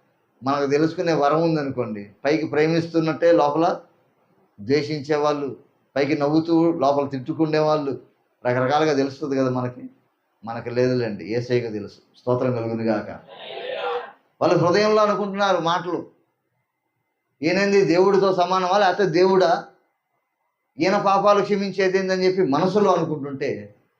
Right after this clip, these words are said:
మనసులో అనుకున్నటువంటి మాటలు ఆయన విని అంటున్నాడు, "పాపములు క్షమించుటకు భూమి మీద మనిషి కుమారునికి అధికారం ఉన్నది." హల్లెలూయా.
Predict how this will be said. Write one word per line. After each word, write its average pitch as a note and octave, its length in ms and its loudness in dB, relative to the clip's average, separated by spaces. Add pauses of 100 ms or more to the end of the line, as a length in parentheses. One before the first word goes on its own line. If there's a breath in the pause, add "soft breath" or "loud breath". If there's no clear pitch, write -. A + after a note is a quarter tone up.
(160)
మనసులో F3+ 440 4
అనుకున్నటువంటి D#3+ 580 -2
మాటలు C3+ 360 -2
ఆయన B2+ 140 -6
విని A#2+ 380 -8 (1500)
అంటున్నాడు, B2 540 -4 (880)
"పాపములు E3+ 580 4
క్షమించుటకు C#3+ 680 -4
భూమి C3+ 280 0
మీద B2+ 220 2
మనిషి B2 420 -4
కుమారునికి A#2+ 520 -2
అధికారం G#2+ 500 -4
ఉన్నది." F#2 480 -12 (1080)
హల్లెలూయా. D3 680 2